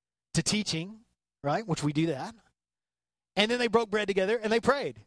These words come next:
So that's what we do when we started the church. That's kind of the model we started. Break bread together, just pray.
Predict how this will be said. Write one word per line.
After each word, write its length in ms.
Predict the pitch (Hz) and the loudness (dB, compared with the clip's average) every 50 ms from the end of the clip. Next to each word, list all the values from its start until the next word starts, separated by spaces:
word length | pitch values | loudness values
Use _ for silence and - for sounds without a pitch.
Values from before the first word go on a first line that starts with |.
| _ _ _ _ _ - | _ _ _ _ _ 0
So 120 | - 190 | 0 2
that's 180 | 180 190 - - | 2 2 2 2
what 100 | 196 185 | 2 2
we 120 | 190 208 | 2 0
do 100 | 185 175 | 0 0
when 80 | 165 170 | 0 0
we 80 | 170 | 0
started 260 | 160 - 180 175 180 175 | 0 0 0 0 0 -2
the 80 | 175 | -4
church. 260 | - - 240 220 - | 0 0 0 0 0
That's 160 | 156 147 131 - | -6 -6 -6 -2
kind 140 | - 180 | -2 -2
of 40 | 175 | -2
the 60 | 170 | 0
model 240 | 160 156 165 180 180 | 0 0 0 0 0
we 80 | 180 170 | -2 -2
started. 220 | - 226 220 160 | -2 0 -2 -2
Break 200 | 120 123 147 160 | -2 -4 -8 -6
bread 160 | 160 180 180 | -6 -6 -6
together, 300 | 190 208 208 202 202 208 | -4 -6 -6 -6 -4 -6
just 140 | 196 175 - | -6 -8 -8
pray. 320 | - 175 170 180 202 220 | -8 -8 -6 -6 -8 -10